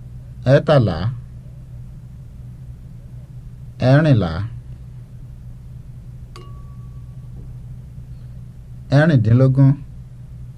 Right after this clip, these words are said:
Ẹ́tàdínlógún. Ẹ́tàdínlógún.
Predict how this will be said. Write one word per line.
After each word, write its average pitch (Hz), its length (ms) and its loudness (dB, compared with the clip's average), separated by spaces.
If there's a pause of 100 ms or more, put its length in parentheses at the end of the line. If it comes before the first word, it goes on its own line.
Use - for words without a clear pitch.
Ẹ́tàdínlógún. 131 760 6 (2750)
Ẹ́tàdínlógún. 127 760 8